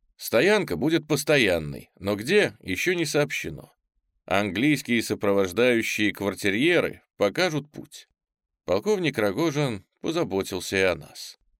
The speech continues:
По его просьбе англичане присоединили обозы "Варяга" и нашу полуроту, сопровождавшую нас в пути к частям корпуса.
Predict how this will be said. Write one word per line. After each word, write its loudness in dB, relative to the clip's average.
По -4
его 0
просьбе 0
англичане 0
присоединили 0
обозы 2
"Варяга" 2
и -2
нашу -4
полуроту, -2
сопровождавшую -2
нас -4
в -20
пути -8
к -12
частям -4
корпуса. -10